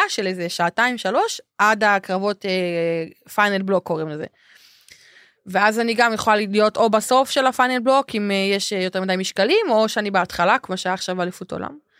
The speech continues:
אני הגעתי למלון בתשע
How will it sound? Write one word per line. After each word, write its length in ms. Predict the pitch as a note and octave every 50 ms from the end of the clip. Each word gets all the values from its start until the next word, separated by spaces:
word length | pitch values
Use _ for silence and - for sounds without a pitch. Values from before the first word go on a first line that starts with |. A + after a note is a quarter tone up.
| _ _ _ - -
אני 100 | G3+ G3+ G3 - -
הגעתי 380 | - G3+ F3+ G#3+ A3 - B3
למלון 460 | A3+ G#3 G#3+ G3 F#3+ G3 G3+ G3+ G3+ F#3+
בתשע 1080 | F3+ F3 E3 D3+ - - _ _ _ - _ _ _ _ _ - - E3+ F3+ - F#3